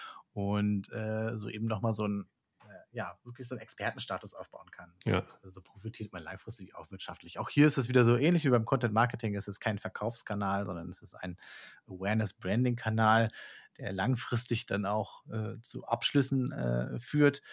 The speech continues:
Speaker 1: Ähm, aber das sollte eben nicht der erste relevante Messpunkt sein, an den man denkt.
Speaker 2: Ja. Und um ne-, einen Expertenstatus aufzubauen, jetzt im B two B-Bereich, eignen sich auch zum Beispiel Se-, Seminare oder Webinare ganz gut. Das kann man zum Beispiel auch dann über,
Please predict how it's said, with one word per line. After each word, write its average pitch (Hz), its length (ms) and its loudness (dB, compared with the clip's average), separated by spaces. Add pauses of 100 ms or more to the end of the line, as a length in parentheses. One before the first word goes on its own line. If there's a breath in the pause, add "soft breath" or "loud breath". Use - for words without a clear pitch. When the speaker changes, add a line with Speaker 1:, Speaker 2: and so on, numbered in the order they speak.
(380 loud breath)
Speaker 1:
Ähm, 110 460 2
aber 98 220 -8
das 92 180 -8
sollte 92 340 -6
eben 95 160 -8
nicht 92 200 -10
der - 80 -8
erste 95 340 -2
relevante 87 400 -8
Messpunkt 87 460 -18
sein, 76 240 -16
an 85 80 -20
den 78 160 -20
man 76 160 -20
denkt. - 320 -20 (360)
Speaker 2:
Ja. - 140 -4 (720 soft breath)
Und 98 240 0
um 107 260 4
ne-, 104 240 4 (220)
einen 101 220 6
Expertenstatus 101 880 0
aufzubauen, 107 680 2
jetzt 101 200 0
im 95 280 0
B 98 120 -4
two 101 120 -2
B-Bereich, 107 680 0 (240 loud breath)
eignen 104 340 4
sich 113 220 -4
auch 101 160 -2
zum 104 140 0
Beispiel 98 340 0
Se-, 98 320 0
Seminare 98 640 4
oder 92 240 0
Webinare 95 540 0
ganz 107 320 0
gut. 120 280 2 (360 loud breath)
Das - 120 -14
kann 95 140 -2
man 95 140 2
zum 104 120 -2
Beispiel 95 320 0
auch 95 180 0
dann 101 140 4
über, 92 460 0